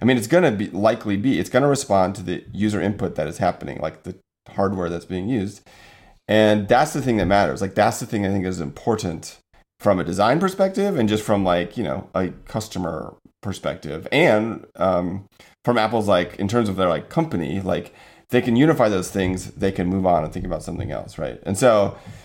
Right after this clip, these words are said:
to me, that's the important thing. Um, and yes, those things will stick around. Like, we're not gonna move away from, if you're using a mouse for input, like a menu bar, and we'll always will want mouse for input for some things, like, absolutely. It's just, you'll have one device that does it all.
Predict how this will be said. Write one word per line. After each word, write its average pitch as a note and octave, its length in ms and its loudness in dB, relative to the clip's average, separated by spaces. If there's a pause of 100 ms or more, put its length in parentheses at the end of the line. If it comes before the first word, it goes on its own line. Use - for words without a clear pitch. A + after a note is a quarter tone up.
(200)
to - 120 0
me, C#3+ 360 6
that's A2+ 460 2
the G2+ 160 0
important F2 360 -4
thing. A1+ 540 -10 (100)
Um, D#2+ 640 -2 (220)
and F#2+ 220 -2
yes, A2 380 4
those A#2+ 160 2
things C#3 140 2
will A#2+ 80 -2
stick - 220 -4
around. G2 240 4
Like, D#2+ 200 -6
we're G2+ 80 0
not G2+ 300 2
gonna G2+ 160 2
move G2 220 0
away F2 520 0
from, F2+ 260 -2
if F#2 140 -6
you're F2+ 100 -4
using G2+ 240 0
a E2 40 -4
mouse F#2 240 0
for - 140 -10
input, E2+ 460 -6
like - 360 -8
a - 40 -2
menu F#2+ 240 0
bar, E2 280 0
and G#2 140 0
we'll G#2+ 180 6
always A2+ 320 2
will G#2+ 120 2
want F#2+ 200 2
mouse F#2+ 200 2
for - 120 -8
input G2 340 -6
for F2 100 -8
some F2 300 -4
things, E2 360 -8
like, C#2 140 -10 (120)
absolutely. F#2+ 720 -6 (400)
It's A2 140 0
just, - 420 -2 (580)
you'll A#2+ 140 4
have B2+ 160 4
one A2 180 4
device G2+ 280 2
that F#2 100 -4
does F2 180 2
it D#2 80 -6
all. D#2+ 320 -6